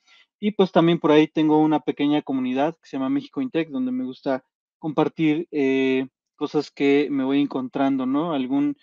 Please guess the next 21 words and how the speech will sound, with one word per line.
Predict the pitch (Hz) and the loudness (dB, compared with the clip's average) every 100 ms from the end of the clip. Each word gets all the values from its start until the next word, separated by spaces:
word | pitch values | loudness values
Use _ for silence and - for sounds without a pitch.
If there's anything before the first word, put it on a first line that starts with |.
| _ _ _ | _ _ _
he | - 131 | -8 -4
hecho | 139 - 151 | -4 0 2
varios | 139 135 135 | 4 2 2
webinars | 190 208 202 196 180 | 4 4 4 -2 -4
y | 156 | -2
demás, | 156 202 226 170 | 0 0 -2 -4
en | |
donde | 139 135 131 | -6 -4 -6
comparto | 139 131 135 - | -8 -6 -6 -6
igual | 135 135 131 | -6 -4 -2
ahí | 131 135 - _ _ - | -2 -4 -8 _ _ -12
algunas | 131 139 - | -4 -4 -2
cosas | 143 135 - | -4 -4 -10
técnicas. | - 139 - 131 - 131 _ _ _ _ _ _ _ _ _ _ | -6 -6 -4 -8 -8 -16 _ _ _ _ _ _ _ _ _ _
Y | - 156 | -2 4
bueno, | 156 156 - | 6 6 6
¿qué | 240 | 6
vamos | 247 240 | 6 4
a | 208 | 2
ver | 180 180 | 2 2
hoy? | 139 127 | 0 -2